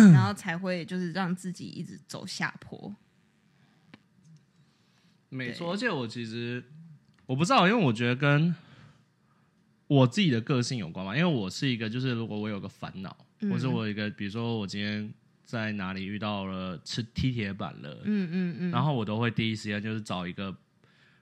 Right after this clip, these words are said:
Speaker 2: 我认为在这方面可以给我指教的一个朋友，
Speaker 1: 嗯。
Speaker 2: 然后立刻打过去，然后聊完我之后，我就会觉得，“哦，那没事。”
Speaker 1: 可能真的是个性吧。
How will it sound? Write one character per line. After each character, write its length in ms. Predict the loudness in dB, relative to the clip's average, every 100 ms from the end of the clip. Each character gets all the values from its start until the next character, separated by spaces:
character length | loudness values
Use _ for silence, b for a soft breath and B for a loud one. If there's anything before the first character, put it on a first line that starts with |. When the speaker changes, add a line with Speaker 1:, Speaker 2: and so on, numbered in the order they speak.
| b
Speaker 2:
我 220 | 2 4
认 300 | 6 6 4
为 300 | 0 0 -2
在 220 | 2 2
这 160 | 4 0
方 220 | 0 -2
面 180 | -2 -4
可 160 | -4 -4
以 80 |
给 140 | -2 -4
我 160 | -4
指 220 | -6 -10 -8
教 200 | -6 -4
的 80 |
一 60 | -6
个 80 | -4
朋 80 | 0
友， 160 | 2
Speaker 1:
嗯。 40 | 2
Speaker 2:
然 80 |
后 100 | 2
立 160 | 2 2
刻 180 | 0 -4
打 240 | -6 -12
过 220 | -8 -8
去， 380 | -8 -8 -8 -8 -14 B B B -2
然 100 | 0
后 100 | 2
聊 240 | 2 0
完 340 | -2 -4 -6 -10
我 100 | -8
之 140 | -4
后， 140 | -4 -4
我 80 |
就 120 | -4 -6
会 140 | -6 -8
觉 160 | -10
得 80 | -10
，“哦， 140 | -10 -14 -18 -20 _ -16
那 100 | -16
没 160 | -14
事。” 300 | -12 -12 -14 -18 -8
Speaker 1:
可 100 | -4
能 100 | -2
真 180 | -4
的 60 | -4
是 80 | -6
个 200 | -4 -8
性 260 | -6 -8 -8 -10
吧。 200 | -16